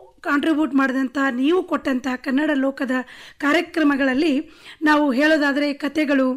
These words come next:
ಐದು ಮತ್ತು ಕವನ ಸಂಕಲನಗಳು ಆರು ಮತ್ತು ಪ್ರಬಂಧಗಳ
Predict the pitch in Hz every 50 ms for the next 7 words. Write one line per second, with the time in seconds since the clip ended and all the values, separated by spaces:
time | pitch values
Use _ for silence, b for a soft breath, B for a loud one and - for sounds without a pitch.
0 | 277 _ - 277 294 302 233 277 269 262 269 269 B B B B B - 277 285
1 | 277 294 262 247 240 - _ _ - 277 269 330 370 349 - 320 294 277 294 302
2 | 277 285 269 262 269 262 254 247 247 311 - _ _ 240 - 269 294 302 277 269
3 | 269 277 B B B B B B B 277 349 - - 339 302 370 330 B B B
4 | B B B - 311 294 311 269 349 427 466 453 427 403 370 349